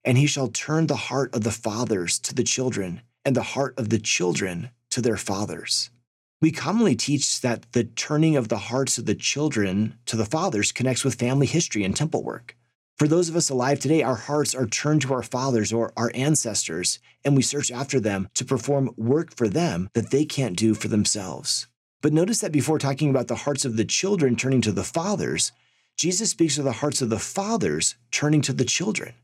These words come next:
I believe that the hearts of our fathers or our ancestors are turned toward us, and they search us out to perform work that we cannot do for ourselves. Let's combine the idea that our ancestors are among the angels watching over us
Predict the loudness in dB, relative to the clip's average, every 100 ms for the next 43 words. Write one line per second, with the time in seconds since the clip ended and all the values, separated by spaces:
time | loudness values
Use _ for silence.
0 | _ _ -2 0 4 4 4 2 -2 -2
1 | -2 0 -2 2 0 0 -4 -2 -2 -2
2 | -2 0 0 0 0 0 0 -2 0 2
3 | 2 0 -2 -2 -2 -2 -2 0 0 -2
4 | -2 2 2 0 -4 -2 -2 -2 -6 -2
5 | -2 -2 2 4 4 2 0 -2 -4 -6
6 | -4 0 0 -2 -8 -8 -6 -4 0 0
7 | 0 0 2 4 4 2 0 0 4 4
8 | 4 0 0 -4 -4 -4 -4 -4 -2 -2
9 | -2 -4 -4 -4 -4 -6 _ _ _ -2
10 | 0 0 0 2 4 4 6 6 4 2
11 | 0 -2 -4 0 2 2 0 -2 0 0
12 | 0 0 4 6 6 4 -2 -6 0 0
13 | 4 4 4 2 -2 -2 -2 0 0 0
14 | 0 -4 -2 -2